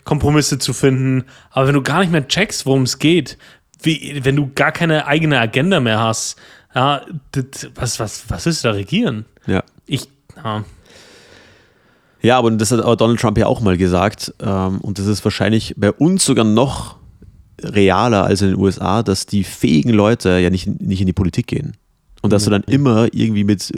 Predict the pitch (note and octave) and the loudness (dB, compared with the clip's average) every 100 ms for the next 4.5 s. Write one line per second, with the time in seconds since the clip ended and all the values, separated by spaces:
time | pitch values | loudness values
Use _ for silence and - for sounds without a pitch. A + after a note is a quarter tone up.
0 | - - F#2 A2 A2+ G2+ F#2 G2+ G2 - | -8 -2 2 2 2 2 0 0 -6 -10
1 | F#2+ F#2 F#2+ - G2 F#2 F#2+ A#2 - - | -8 -4 -4 -6 -6 -4 -4 -6 -10 -20
2 | _ - G#2+ F2+ - - G#2 F#2 G2 - | _ 0 0 0 -8 -6 -2 0 0 0
3 | - F#2 G2 G2+ G2 F2 - G2 F#2+ G2 | -2 -2 0 0 -2 -2 0 0 0 0
4 | F#2+ F#2+ G2 - | 0 2 0 -2